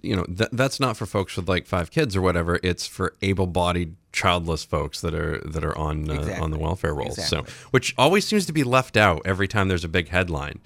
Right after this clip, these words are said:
Speaker 1: <laughs> "Maine limits da, da, da, for five thousand dollars," and then down to the byline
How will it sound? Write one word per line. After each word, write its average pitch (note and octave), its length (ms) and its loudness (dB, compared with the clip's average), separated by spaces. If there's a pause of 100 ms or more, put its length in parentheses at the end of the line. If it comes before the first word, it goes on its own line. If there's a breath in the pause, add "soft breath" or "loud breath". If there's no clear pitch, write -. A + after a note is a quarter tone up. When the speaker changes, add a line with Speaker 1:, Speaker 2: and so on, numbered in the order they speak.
(120)
Speaker 1:
<laughs> - 160 -16
"Maine B2 260 8
limits A#2 460 4
da, A#2+ 140 0
da, A2 140 -4
da, G#2 160 2
for F2 120 -8
five G2+ 220 4
thousand F#2 300 0
dollars," F2 340 2
and F#2+ 60 0
then F2+ 240 -2
down F#2+ 240 6
to F2+ 60 0
the E2+ 80 -2
byline E2+ 580 0